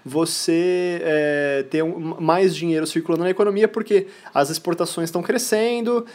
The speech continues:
é, pouca importação rolando. Então, se você tem uma taxa de câmbio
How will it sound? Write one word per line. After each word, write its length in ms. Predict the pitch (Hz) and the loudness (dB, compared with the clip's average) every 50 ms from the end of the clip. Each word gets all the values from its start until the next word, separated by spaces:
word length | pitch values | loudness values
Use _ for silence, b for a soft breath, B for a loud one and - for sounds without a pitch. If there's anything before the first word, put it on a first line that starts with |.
| B B B | B B B
é, 240 | 151 147 147 143 143 | 2 2 2 2 2
pouca 340 | - - 190 202 202 - | 4 4 6 6 4 2
importação 480 | 190 180 - 170 165 - 165 - - 180 | -2 -4 -4 -4 -4 -4 -4 -2 -2 0
rolando. 420 | 170 196 208 208 196 196 202 202 | 2 4 4 4 4 2 0 -2
Então, 160 | 190 190 196 185 | -2 -2 -2 -2
se 120 | 190 - | -2 -2
você 180 | 190 190 196 208 | -2 -2 -2 0
tem 100 | 208 214 | 0 0
uma 140 | 208 214 | 0 0
taxa 320 | 208 - 196 185 - 190 185 | 0 2 0 2 2 0 -2
de 140 | 165 156 - | -2 -4 -6
câmbio 560 | - - 180 170 170 160 147 143 135 127 | 0 2 2 4 2 2 0 -2 -2 -2